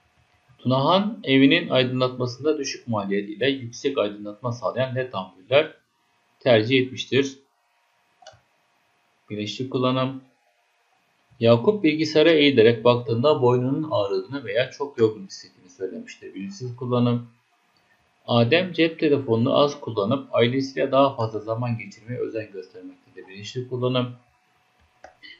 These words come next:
Zeynep gece yatarken cep telefonunun alarmını kurmuş, cep telefonu uçak moduna alarak yatağından uzak bir yere koymuştur. Bilinçli kullanım. Sayfa yüz kırk iki.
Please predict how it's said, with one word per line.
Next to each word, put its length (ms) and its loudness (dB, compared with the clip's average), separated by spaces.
Zeynep 500 4
gece 180 2
yatarken 520 4
cep 240 0
telefonunun 380 -2
alarmını 540 -2
kurmuş, 560 -4
cep 260 2
telefonu 460 -4
uçak 320 -4
moduna 260 -8
alarak 380 2
yatağından 640 -2
uzak 340 -4
bir 80 -20
yere 400 -8
koymuştur. 640 -4
Bilinçli 580 -4
kullanım. 500 -2
Sayfa 420 8
yüz 360 0
kırk 240 2
iki. 440 2